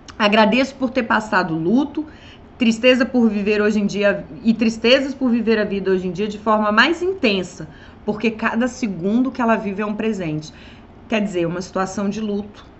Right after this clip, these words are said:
né? A gente fala, aí vamos lá, né? Renato Russo,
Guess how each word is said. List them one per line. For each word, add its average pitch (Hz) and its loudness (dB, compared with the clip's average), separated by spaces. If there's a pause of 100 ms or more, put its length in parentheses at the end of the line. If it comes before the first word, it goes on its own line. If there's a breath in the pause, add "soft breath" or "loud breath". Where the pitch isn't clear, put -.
(880)
né? 156 -4 (400 loud breath)
A 160 2
gente 202 -2
fala, 196 4 (580)
aí 185 2
vamos 190 0
lá, 175 4
né? 185 -4 (580)
Renato 180 0
Russo, 165 -6